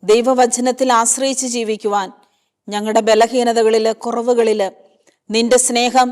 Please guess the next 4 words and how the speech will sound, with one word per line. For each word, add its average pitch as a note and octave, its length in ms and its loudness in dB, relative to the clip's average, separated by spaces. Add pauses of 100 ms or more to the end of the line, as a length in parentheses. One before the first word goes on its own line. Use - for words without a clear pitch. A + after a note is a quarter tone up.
(320)
അനുഭവിച്ചറിയുവാൻ, A3 1040 -4 (640)
ക്ഷമിക്കുവാനും A3+ 840 -2
ക്ഷമ A#3 320 -6
കൊടുക്കുവാനും G3 760 -2